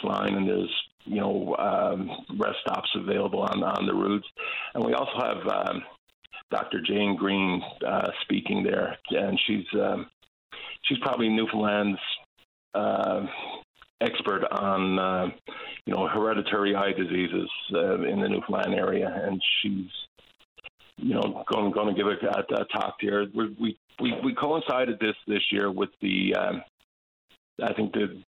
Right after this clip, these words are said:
the optom-, Canadian optometrists are actually having their convention here in Saint John's this week.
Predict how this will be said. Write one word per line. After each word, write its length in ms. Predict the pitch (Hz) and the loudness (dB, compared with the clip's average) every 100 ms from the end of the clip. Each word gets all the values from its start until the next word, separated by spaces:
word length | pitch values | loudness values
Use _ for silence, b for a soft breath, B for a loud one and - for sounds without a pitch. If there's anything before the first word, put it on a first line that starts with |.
| - | -6
the 440 | 98 98 95 98 95 - - | -2 0 0 -2 -6 -8 -4
optom-, 500 | 107 - 110 107 101 | -4 -2 -2 -2 -2
Canadian 320 | - 117 113 | 0 2 2
optometrists 760 | 110 107 107 104 113 120 123 - | 2 0 -2 -2 0 -2 -2 -2
are 280 | 104 101 104 | -2 0 -2
actually 240 | - 98 | -2 -2
having 220 | 98 101 | -2 0
their 140 | 101 101 | 0 0
convention 460 | 98 95 101 - | -2 0 0 0
here 160 | 101 101 | 2 2
in 80 | 101 | 0
Saint 180 | 101 101 | 0 0
John's 280 | 101 104 98 | 0 0 -2
this 180 | 110 123 | -2 0
week. 180 | 139 | 0